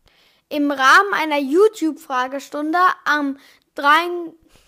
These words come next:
ja, dreiundzwanzigsten sechsten zweitausendeinundzwanzig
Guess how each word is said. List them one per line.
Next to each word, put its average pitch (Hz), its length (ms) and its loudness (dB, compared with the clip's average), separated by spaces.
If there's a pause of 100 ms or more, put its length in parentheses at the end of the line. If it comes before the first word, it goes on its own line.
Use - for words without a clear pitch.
(720)
ja, 240 180 -6
dreiundzwanzigsten 269 960 -4
sechsten 302 560 -8
zweitausendeinundzwanzig 262 1040 -12